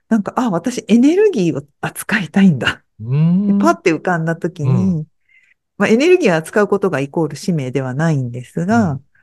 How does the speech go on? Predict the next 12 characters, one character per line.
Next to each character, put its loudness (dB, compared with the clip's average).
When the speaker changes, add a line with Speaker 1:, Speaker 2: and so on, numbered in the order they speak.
Speaker 1:
そ -6
こ 0
か 0
ら、 -2
じ 0
ゃ 2
あ 4
何 2
が 2
で -2
き -20
て -8